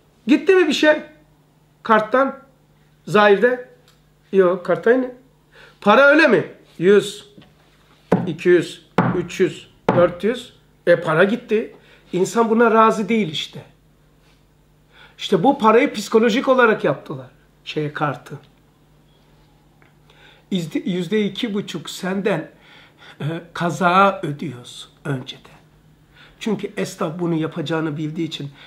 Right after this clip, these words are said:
şayet kartsız alıyorsan pazarlıkta düşürüyor. Düşmüyorsa zaten cebine koyuyor vicdansız. Kartsız aldığın halde on dört lira alıyor. Ama insaflı Müslüman adam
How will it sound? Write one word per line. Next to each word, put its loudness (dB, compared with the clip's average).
şayet 0
kartsız -4
alıyorsan -4
pazarlıkta -2
düşürüyor. -12
Düşmüyorsa 2
zaten 0
cebine 0
koyuyor -10
vicdansız. -14
Kartsız 0
aldığın -2
halde -4
on 0
dört -4
lira -8
alıyor. -14
Ama 2
insaflı -2
Müslüman 0
adam -2